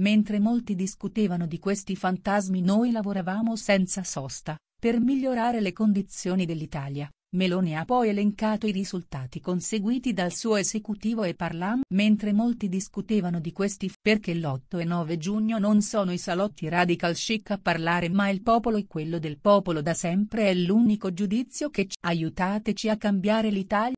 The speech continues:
"L'otto e nove giugno date forza a Fratelli di". Poche ore dopo la pubblicazione del filmato è stato Corrado Formigli, giornalista e conduttore di Piazza Pulita, a rispondere a Meloni.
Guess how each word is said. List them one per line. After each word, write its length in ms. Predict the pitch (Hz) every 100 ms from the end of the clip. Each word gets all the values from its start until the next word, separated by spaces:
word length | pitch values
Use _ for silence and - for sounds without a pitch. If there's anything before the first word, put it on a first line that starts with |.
| 180
"L'otto 480 | 202 254 262 -
e 60 | 170
nove 320 | 175 214 208
giugno 420 | 170 233 269 262
date 340 | 202 175 170 160
forza 500 | - 190 208 - 165
a 40 |
Fratelli 640 | 156 170 160 196 214 220
di". 100 | 180 196
Poche 320 | - 220 208
ore 240 | 214 262 226
dopo 320 | 185 180 190
la 140 | 175
pubblicazione 840 | - 180 165 - 151 - 185 175 160
del 200 | 151 147
filmato 540 | - 196 202 240 233
è 60 | 185
stato 400 | - 165 147 175
Corrado 480 | 214 208 208 220
Formigli, 640 | 220 226 226 190 143 131 139 - _
giornalista 800 | 170 202 214 214 208 262 - -
e 80 | 214
conduttore 640 | 226 226 208 202 - 233
di 140 | 196 196
Piazza 360 | 233 233 -
Pulita, 520 | 185 190 147 127 - 143 - _
a 60 | 196
rispondere 720 | 214 208 - 240 254 220 196
a 80 | 185
Meloni. 480 | 180 160 156 143